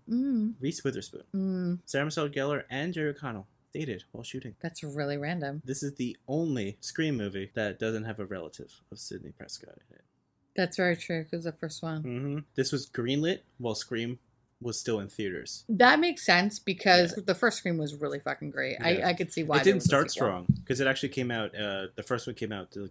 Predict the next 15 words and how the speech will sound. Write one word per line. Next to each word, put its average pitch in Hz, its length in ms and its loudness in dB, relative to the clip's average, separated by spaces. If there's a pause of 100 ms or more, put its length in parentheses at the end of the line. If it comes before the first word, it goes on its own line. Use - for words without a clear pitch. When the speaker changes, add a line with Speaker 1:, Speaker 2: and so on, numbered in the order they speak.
Speaker 2:
December 101 360 -6
twentieth, 110 560 -4 (120)
Speaker 1:
Mm-hmm. 233 280 4
Speaker 2:
right 117 160 0
before - 240 -4
Christmas. - 540 -8 (120)
Speaker 1:
Oh. 185 300 4
Speaker 2:
So 147 40 4
actually, 135 440 2
m-, - 100 -10
uh, 104 160 -2
Lillard 120 360 2
has 107 180 -2
a 98 40 -4
line, 104 380 -2